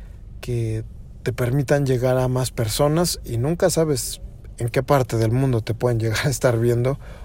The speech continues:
o quién, en qué posición te puede llegar a estar viendo, y eso puede llegar a ser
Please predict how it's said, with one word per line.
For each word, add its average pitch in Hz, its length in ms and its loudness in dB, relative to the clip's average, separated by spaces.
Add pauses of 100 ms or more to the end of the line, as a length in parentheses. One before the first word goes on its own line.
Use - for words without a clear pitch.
(160)
o 110 160 0 (120)
quién, 135 420 4 (220)
en 117 160 -2
qué 139 240 4
posición 117 560 0
te 113 120 -2
puede 113 280 0
llegar 98 240 2
a 110 40 0
estar 104 300 0
viendo, 131 460 0 (180)
y 127 220 4
eso 151 320 4
puede 127 260 2
llegar 117 260 2
a 107 80 2
ser - 320 0